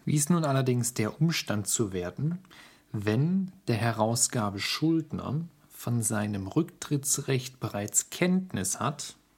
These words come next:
oder dieses bereits ausgeübt hat und erst danach die Verschlechterung am Herausgabegegenstand eintritt? Für diesen Umstand ließe sich natürlich jetzt anführen,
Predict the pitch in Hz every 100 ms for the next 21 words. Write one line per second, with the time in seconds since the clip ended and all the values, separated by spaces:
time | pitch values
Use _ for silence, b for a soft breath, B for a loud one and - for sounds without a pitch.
0 | - 135 120 139 123 - - 101 92 -
1 | 190 190 - 92 87 - 147 - 139 143
2 | 127 - 120 120 135 196 190 - - -
3 | 135 127 113 107 104 - 131 127 127 127
4 | 131 117 117 123 123 117 95 101 - 123
5 | 117 117 107 120 - 113 113 117 120 127
6 | - - - 123 139 143 131 131 - 156
7 | 139 143 143 135 135 127 123 120 127 117
8 | 107 101 - - 104 101 - 147 180 202